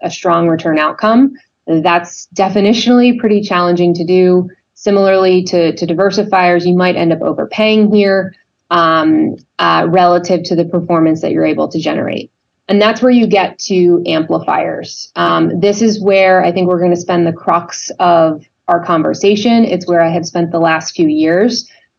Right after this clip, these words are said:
figuring out how, you know, we get more investors access to higher returning parts of the market. This is where we bucket private market offerings. So think private real estate, private credit,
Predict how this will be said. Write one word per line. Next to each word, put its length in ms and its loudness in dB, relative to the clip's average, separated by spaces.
figuring 420 2
out 320 0
how, 600 0
you 100 0
know, 80 2
we 140 2
get 480 -2
more 260 2
investors 560 0
access 520 -2
to 120 -6
higher 320 0
returning 500 0
parts 280 -4
of 100 -6
the 60 -2
market. 520 -4
This 420 0
is 160 2
where 200 4
we 120 4
bucket 500 -2
private 380 -2
market 320 -2
offerings. 760 -2
So 180 -4
think 340 -4
private 320 -2
real 180 2
estate, 460 0
private 300 -2
credit, 480 0